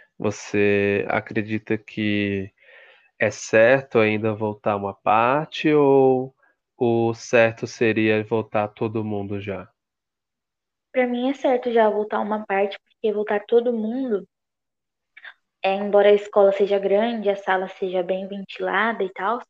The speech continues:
Speaker 2: é, voltar todo mundo, assim, é um passo bem grande. Então, eu acho que tem que ir caminhando aos poucos, assim, até a gente conseguir todo mundo pra, pra sala, mas tomando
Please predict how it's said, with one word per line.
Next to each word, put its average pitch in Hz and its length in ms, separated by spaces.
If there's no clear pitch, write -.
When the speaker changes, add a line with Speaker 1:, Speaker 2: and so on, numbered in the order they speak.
Speaker 2:
é, 190 560
voltar 233 320
todo 262 220
mundo, 247 260
assim, 247 300
é 262 60
um 262 100
passo 240 220
bem 262 340
grande. 208 380
Então, 190 400
eu 214 120
acho 208 200
que 226 80
tem 214 200
que 220 60
ir - 120
caminhando 220 540
aos 247 200
poucos, 202 440
assim, 196 480
até 202 280
a 220 100
gente 226 540
conseguir 202 460
todo 220 260
mundo 220 440
pra, 190 540
pra 196 160
sala, 214 340
mas 196 240
tomando 190 280